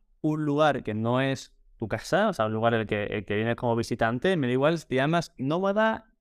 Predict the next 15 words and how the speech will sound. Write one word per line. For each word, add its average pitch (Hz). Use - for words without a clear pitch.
remoto, 196
turista 190
o 131
Carlos. 127
O -
sea, 123
me 120
da 135
igual. 143
Si, -
si -
vas 165
a 131
un 147
lugar, 165